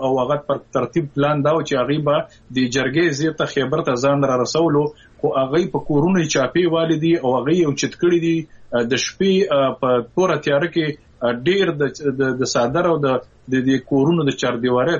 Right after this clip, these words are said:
تقدس یې په عمل کړی دی. خلک یې بوتلي دي او تر اوسه پورې سید،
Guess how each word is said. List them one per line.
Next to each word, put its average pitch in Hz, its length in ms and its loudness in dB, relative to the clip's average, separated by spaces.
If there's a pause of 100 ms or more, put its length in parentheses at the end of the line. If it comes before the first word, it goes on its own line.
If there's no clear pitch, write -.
تقدس 135 440 -2
یې 156 60 0
په 127 80 -2
عمل 120 260 0
کړی 175 260 -2
دی. 147 100 0
خلک 143 260 0
یې 98 180 2
بوتلي 170 380 -2
دي 147 180 -2 (360)
او 120 80 0
تر 139 120 -2
اوسه 185 220 -2
پورې 156 460 0
سید، 160 280 -2